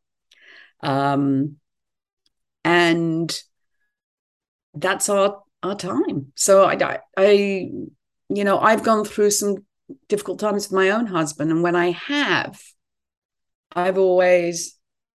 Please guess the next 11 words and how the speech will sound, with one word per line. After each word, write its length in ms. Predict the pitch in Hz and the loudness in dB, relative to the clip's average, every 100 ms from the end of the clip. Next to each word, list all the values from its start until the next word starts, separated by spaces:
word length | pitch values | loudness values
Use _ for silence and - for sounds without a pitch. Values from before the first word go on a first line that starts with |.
| _ _ | _ _
sat 400 | - - 185 - | -12 -4 -4 -4
down 580 | 170 170 151 156 151 147 | -2 0 0 0 -2 -4
and 160 | - 151 | -2 -2
talked 260 | 185 170 - | 0 -4 -6
to 60 | |
my 120 | 85 | -10
children 460 | - - - - - | -8 -8 -8 -8 -10
about 340 | - 67 - | -8 -8 -10
it 140 | - - _ _ _ _ _ _ _ _ _ | -12 -14 _ _ _ _ _ _ _ _ _
rather 480 | 147 156 151 139 135 | -2 0 2 0 0
than 440 | 135 139 135 143 | 0 0 -2 -6